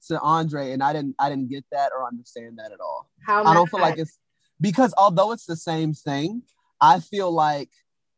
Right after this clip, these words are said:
Speaker 1: I'm giving my children a lot more grace because they're my children. At the end of the day, Andre,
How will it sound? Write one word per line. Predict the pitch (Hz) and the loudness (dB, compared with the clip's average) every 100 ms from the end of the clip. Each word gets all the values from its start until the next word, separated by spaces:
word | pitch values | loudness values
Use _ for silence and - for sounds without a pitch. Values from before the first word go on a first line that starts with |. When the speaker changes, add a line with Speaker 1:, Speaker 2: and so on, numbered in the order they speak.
| _ _ _ _ _ 170 | _ _ _ _ _ 0
Speaker 1:
I'm | 185 240 | 2 2
giving | 190 220 202 | -2 -4 -4
my | 175 165 | 0 0
children | 160 190 196 180 196 | 0 -4 -4 -4 -4
a | 160 | 0
lot | 156 170 190 | 2 2 0
more | 202 | -4
grace | 214 180 160 180 | -2 -2 -2 -4
because | 139 151 170 160 | -10 -2 -2 0
they're | 165 | -2
my | 156 147 | -2 -4
children. | 220 214 165 170 | -6 -6 -4 -8
At | - | -8
the | 196 | -10
end | 214 | -8
of | |
the | 185 | -4
day, | 165 196 160 | 2 4 6
Andre, | 175 220 208 247 247 | 6 4 0 0 0